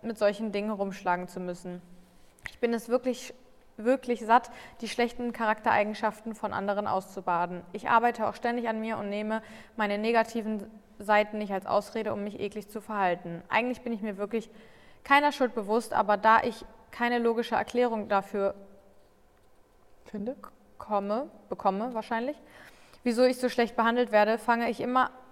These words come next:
Speaker 1: mehr an, an mir zu zweifeln. Bin ich wirklich so wenig wert? Habe ich es denn nicht auch verdient, aufrichtige Freundschaften zu führen? Warum werde ich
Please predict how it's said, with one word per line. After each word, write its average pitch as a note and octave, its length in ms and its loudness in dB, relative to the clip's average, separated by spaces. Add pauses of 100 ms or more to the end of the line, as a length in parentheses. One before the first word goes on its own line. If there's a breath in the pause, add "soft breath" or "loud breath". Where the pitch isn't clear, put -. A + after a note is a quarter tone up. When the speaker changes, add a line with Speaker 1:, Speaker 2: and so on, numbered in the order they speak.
(240)
Speaker 1:
mehr A3+ 320 2
an, A3 240 0
an G#3+ 160 -2
mir G3+ 140 -2
zu G#3+ 100 -8
zweifeln. F#3+ 640 0
Bin A#3+ 160 2
ich B3+ 180 -2
wirklich B3+ 380 0
so A#3 200 0
wenig A3+ 300 0
wert? G#3+ 360 2
Habe A3 200 4
ich A3+ 120 -2
es G#3 120 -8
denn G3+ 140 -2
nicht G#3 160 -6
auch G#3 140 4
verdient, A3 400 -4 (320 loud breath)
aufrichtige A#3+ 560 2
Freundschaften G3+ 500 -6
zu G#3+ 140 -16
führen? A3+ 380 -6 (320 loud breath)
Warum B3 280 8
werde A3+ 220 6
ich - 240 -4